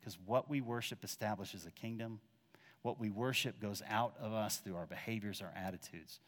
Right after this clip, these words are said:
And church, Bergen Park, we are, we are citizens of heaven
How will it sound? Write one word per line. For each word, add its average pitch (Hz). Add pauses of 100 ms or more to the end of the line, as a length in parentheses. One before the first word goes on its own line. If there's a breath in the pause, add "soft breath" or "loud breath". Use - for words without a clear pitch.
(840 loud breath)
And 98
church, 104
Bergen 110
Park, 101
we 110
are, 90 (500)
we 120
are 95
citizens 117
of 92
heaven 78